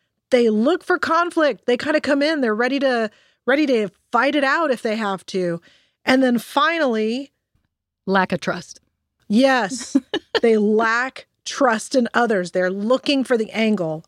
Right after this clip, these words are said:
Speaker 1: Perfect.
Speaker 2: You know what this reminds me of? Is that,
Speaker 1: <laughs>
Speaker 2: you know, that, that older show, that Jeff Foxworthy show? He's like, "You might be a redneck if." <laughs> This just reminds me of that. Like, you might be a negative leader if any of these things are kind of your daily go-to.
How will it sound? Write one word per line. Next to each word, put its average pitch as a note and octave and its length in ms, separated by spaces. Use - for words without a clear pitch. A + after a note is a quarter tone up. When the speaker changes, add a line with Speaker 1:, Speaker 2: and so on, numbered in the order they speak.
Speaker 1:
Perfect. F#3 520
Speaker 2:
You B3+ 100
know D#4 40
what D#4 60
this G4 160
reminds A3 420
me G#3+ 120
of? G#3+ 180
Is A3 180
that, G#3+ 240
Speaker 1:
<laughs> F#3 220
Speaker 2:
you B3 100
know, D4+ 60
that, A#3 180
that G#3 260
older G#3 320
show, G3+ 320
that F#3 200
Jeff G3+ 300
Foxworthy G#3 560
show? G3+ 320
He's G#3 160
like, G3+ 300
"You G3+ 120
might G#3 440
be G#3+ 160
a G3+ 80
redneck G3 560
if." G#3+ 260
<laughs> - 100
This - 160
just - 340
reminds D#4 500
me B3 120
of - 120
that. - 320
Like, - 400
you B3 140
might E4 520
be C#4 200
a B3+ 40
negative A#3+ 520
leader G#3 320
if G#3+ 160
any C#4 300
of A#3+ 120
these A#3+ 240
things G#3 340
are A3 140
kind A3+ 180
of G#3 120
your G#3 160
daily G3 400
go-to. - 480